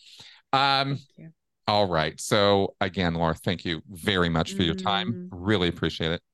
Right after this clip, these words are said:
Speaker 1: And,
Speaker 2: Thank you.
Speaker 1: um, and I'm sure we will maybe talk again. <laughs> That'd be
Speaker 2: Yay.
Speaker 1: great.
Speaker 2: Thank you.
Speaker 1: All right, folks out there, uh, if you're not subscribed, please do so, and, uh, share and love and, uh, all of that, uh, my work here. And of course,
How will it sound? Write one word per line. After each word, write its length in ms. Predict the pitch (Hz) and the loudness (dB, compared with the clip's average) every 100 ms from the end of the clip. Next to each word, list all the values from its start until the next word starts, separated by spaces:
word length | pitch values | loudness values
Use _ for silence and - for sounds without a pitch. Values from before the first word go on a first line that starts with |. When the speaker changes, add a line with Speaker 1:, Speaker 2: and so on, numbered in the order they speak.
| _ - - - _ - | _ -20 -20 -20 _ -4
Speaker 1:
And, 360 | 92 92 90 | -2 -2 -4
Speaker 2:
Thank 160 | 92 - | -8 -4
you. 80 | 87 | -2
Speaker 1:
um, 400 | 90 87 92 - _ - | -2 -2 -12 -16 _ -4
and 120 | 87 | -2
I'm 100 | 85 | -2
sure 440 | - 80 76 85 - _ 87 | -4 -4 -4 -4 -8 _ -12
we 120 | 92 | -10
will 380 | 107 110 117 113 | -8 -10 -10 -10
maybe 240 | 123 139 | -8 -4
talk 220 | 175 180 | 0 0
again. 260 | 202 392 339 - - | 0 -4 -4 -6 -4
<laughs> 100 | - - - _ - | -4 -6 -18 _ -4
That'd 880 | - - - - 494 539 554 539 135 | -4 -2 -6 -2 -4 -4 -4 -2 -2
be 60 | - | 0
Speaker 2:
Yay. 60 | |
Speaker 1:
great. 180 | 107 87 - 190 | 0 0 -4 -2
Speaker 2:
Thank 260 | 175 180 | -2 -4
you. 320 | 175 165 175 185 - - | -4 -4 -4 -12 -20 -2
Speaker 1:
All 240 | 180 156 165 | 4 6 8
right, 200 | 151 160 | 6 4
folks 300 | 175 165 - | 4 4 4
out 200 | 160 160 | 2 4
there, 560 | 185 185 226 269 254 - | 2 4 4 4 2 0
uh, 180 | 156 151 | 0 0
if 100 | 151 | 0
you're 80 | 156 | 0
not 180 | 143 | 0
subscribed, 540 | - 139 156 139 147 - | -2 -2 2 2 2 0
please 160 | 120 | -2
do 160 | - 107 | 0 -2
so, 340 | - 123 175 _ - | 2 2 2 _ -4
and, 380 | 110 107 110 107 - | 0 2 2 2 2
uh, 300 | 104 104 107 | 4 4 2
share 440 | - 120 113 110 | 2 2 2 2
and 140 | 113 | 0
love 380 | 104 101 101 90 - | 0 0 0 -4 -4
and, 340 | 98 90 87 87 | 0 2 0 0
uh, 320 | 85 87 87 | 2 2 2
all 180 | 92 90 | 4 4
of 140 | 87 | 2
that, 260 | 87 85 85 _ - | 2 2 0 _ -2
uh, 280 | 87 85 - | 2 2 2
my 180 | 104 | 2
work 240 | 120 160 180 | 4 4 4
here. 240 | 160 104 | 0 2
And 240 | - 123 139 | 2 -2 -4
of 100 | - | -2
course, 380 | 151 139 - | 2 2 0